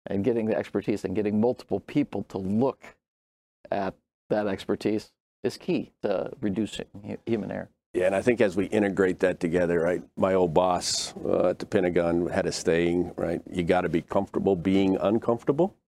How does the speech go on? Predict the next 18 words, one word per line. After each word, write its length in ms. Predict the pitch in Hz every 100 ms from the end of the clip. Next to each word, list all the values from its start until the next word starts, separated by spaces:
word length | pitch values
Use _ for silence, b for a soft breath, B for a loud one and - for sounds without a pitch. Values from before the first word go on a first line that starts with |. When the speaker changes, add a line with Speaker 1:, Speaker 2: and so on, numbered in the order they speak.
| _ _
Speaker 2:
And 140 | 101 95
so 300 | - 104 104
I 100 | 98
think 380 | - 113 110 - _ _ _
us 220 | 110 104 -
normal 440 | 110 110 107 104
I 180 | 104 101
T 280 | - 110 101
guys, 420 | 101 104 104 101
as 160 | 107 90
we 100 | 101
grew 320 | 82 104 101
up, 200 | 104 101
right, 220 | 98 101 -
we've 180 | 92 -
gotta 220 | 95 95
be 140 | 92
comfortable 720 | 85 101 90 101 95 95 95